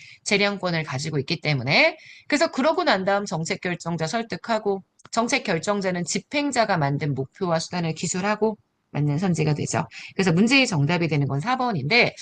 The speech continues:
지금은 사실 특징을 어디 잡아야 하는지를 아시기 때문에 쉽게 독해하시지만 처음에 이 문제 출제가 됐을 때는 정말 많이 어려우셨습니다. 정답률이 삼십 퍼센트 정도밖에 나오지 않았던 문제여서요.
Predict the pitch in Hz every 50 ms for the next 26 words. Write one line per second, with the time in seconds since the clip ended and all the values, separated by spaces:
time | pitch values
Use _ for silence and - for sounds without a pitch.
0 | - - - - - _ - - 285 277 359 339 370 359 339 349 320 320 311 302
1 | 294 - 302 - - 339 330 302 196 160 170 180 254 226 233 226 214 220 208 208
2 | 214 202 196 190 170 165 156 139 80 - 139 143 233 208 220 220 - 185 175 170
3 | 175 - _ - 151 - 143 - - 214 214 220 - - - 185 180 175 180 180
4 | 175 185 165 - 269 262 240 226 220 196 143 151 160 156 160 - 240 226 - 226
5 | 214 196 165 160 151 - 123 139 147 151 - - _ _ _ - - 170 180 196
6 | 247 294 277 185 131 123 127 127 117 131 165 170 170 196 185 - - 143 - 107
7 | - - - - - - - 185 160 170 202 220 214 214 196 208 285 381 415 -
8 | - - 359 339 311 285 208 180 156 - 156 - 143 - 123 139 151 143 120 117
9 | 151 - - 165 139 123 131 139 139 131 143 170 185 226 240 185